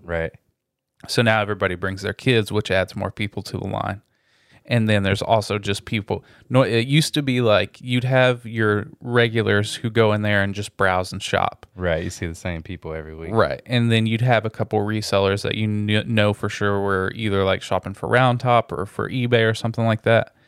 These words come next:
Speaker 2: Now it's, like, your regulars, more resellers, and then browsers, but not the same browsers, because the old browsers, you know, they, they look at what they wanna look at
Speaker 1: Yeah.
Speaker 2: and they get out of the way.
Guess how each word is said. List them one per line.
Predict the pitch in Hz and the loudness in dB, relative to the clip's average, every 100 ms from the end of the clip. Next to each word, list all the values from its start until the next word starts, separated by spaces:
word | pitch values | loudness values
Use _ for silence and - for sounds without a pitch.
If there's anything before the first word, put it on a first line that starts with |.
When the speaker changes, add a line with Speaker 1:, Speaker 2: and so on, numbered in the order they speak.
| _ _ - - | _ _ -12 0
Speaker 2:
Now | 117 131 131 | 2 4 2
it's, | 113 120 | 2 0
like, | 110 | 0
your | - 104 | 0 2
regulars, | 113 117 117 113 113 113 - - _ _ _ _ _ _ | 4 4 4 4 2 -2 -8 -12 _ _ _ _ _ _
more | 120 117 131 | -4 2 4
resellers, | 123 110 104 - 92 95 98 101 - - _ _ _ _ _ _ | 6 2 0 0 2 2 0 -2 -10 -16 _ _ _ _ _ _
and | 117 107 | -2 2
then | 104 101 101 98 - _ _ _ _ | 2 2 2 -2 -8 _ _ _ _
browsers, | 123 117 110 107 107 104 | 4 6 4 2 -2 -2
but | - - | -6 -2
not | 113 | -2
the | - | -4
same | - 127 117 113 | -6 0 2 2
browsers, | 104 - - - - | 0 -2 -6 -10 -12
because | 104 - 110 | -10 -6 -4
the | 110 | 0
old | 117 151 | 2 2
browsers, | 131 117 104 104 - 107 - - _ _ _ _ - | 4 4 4 0 -10 -10 -12 -16 _ _ _ _ -6
you | 135 | 0
know, | 139 107 | 2 2
they, | 110 123 | 2 0
they | 120 131 | 0 0
look | 127 131 117 | 0 0 -2
at | |
what | 113 - | -2 0
they | 113 | 0
wanna | 110 101 | 2 2
look | 104 120 90 | 0 0 0
at | 95 - _ _ | -2 -2 _ _
Speaker 1:
Yeah. | 90 85 82 | -4 -2 0
Speaker 2:
and | 101 | -2
they | |
get | 104 104 | 0 0
out | 95 | 0
of | 87 | 0
the | - | 0
way. | 98 110 | 0 -2